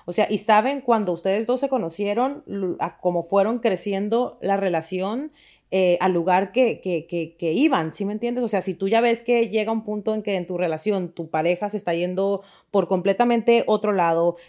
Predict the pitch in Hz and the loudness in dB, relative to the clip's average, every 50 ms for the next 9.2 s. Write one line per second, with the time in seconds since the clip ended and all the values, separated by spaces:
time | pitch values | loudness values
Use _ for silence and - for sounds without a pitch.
0 | - 180 170 - 196 190 190 208 208 202 208 214 214 226 254 233 208 202 208 190 | -6 -4 -2 0 -2 0 0 0 0 0 0 0 2 2 2 2 2 0 -2 -2
1 | - - 190 180 - 185 175 175 175 190 185 185 180 - - 185 180 175 170 170 | -2 -4 -4 -2 -2 -2 -2 -2 -2 -2 -2 -4 -4 -6 -6 -6 -6 -4 -2 0
2 | 175 175 175 175 - - - - _ - 214 - - - 220 208 240 233 240 262 | 0 0 0 -2 -6 -14 -20 -20 _ -6 -6 -4 0 0 0 2 2 2 4 4
3 | 254 233 220 233 226 233 - 214 208 196 185 180 175 - - 190 185 180 175 175 | 4 4 4 2 2 2 0 0 2 2 2 2 2 2 0 0 2 2 4 4
4 | 170 165 165 165 160 160 - _ _ _ _ _ _ _ _ _ _ _ _ - | 4 4 2 2 0 -2 -8 _ _ _ _ _ _ _ _ _ _ _ _ -2
5 | - 214 208 202 - 233 202 190 233 220 220 - 226 226 220 202 233 226 - 208 | 0 0 4 6 6 6 6 6 4 4 6 6 6 6 6 6 4 2 2 2
6 | 196 180 - 196 180 160 - 175 170 - 214 220 220 - 233 220 196 190 220 226 | -2 0 0 -2 -2 0 0 -2 -2 0 -2 -4 -2 -4 -4 -6 -4 -4 -4 -4
7 | 214 - 190 160 - - - 185 185 190 196 220 233 226 220 - 220 220 220 220 | -2 -2 -4 -4 -4 -4 -2 0 2 2 2 2 0 -2 -2 -2 -2 0 0 0
8 | 220 208 190 185 - 180 170 - 170 165 - 190 190 214 208 - 240 240 262 262 | -2 -2 -2 -4 -6 -6 -6 -6 -6 -6 -6 -6 -4 -6 -4 -2 -2 -2 0 0
9 | 240 202 - | -2 -4 -6